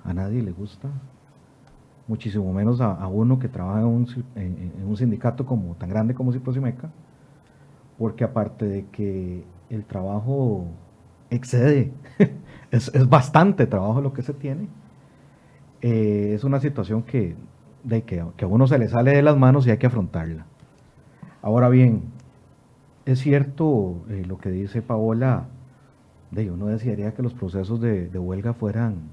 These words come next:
fueran más expeditos, más rápidos, sin embargo, es lo que tenemos.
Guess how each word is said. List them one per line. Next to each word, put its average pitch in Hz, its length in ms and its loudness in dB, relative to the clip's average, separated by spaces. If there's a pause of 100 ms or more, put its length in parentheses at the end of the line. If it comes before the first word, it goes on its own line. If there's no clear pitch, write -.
(280)
fueran 208 200 -2
más 107 140 0
expeditos, 123 500 -2
más 101 160 -2
rápidos, 156 480 -6 (440)
sin 107 160 -6
embargo, 101 420 -2
es 107 60 2
lo 120 80 2
que 127 80 -2
tenemos. 82 580 -10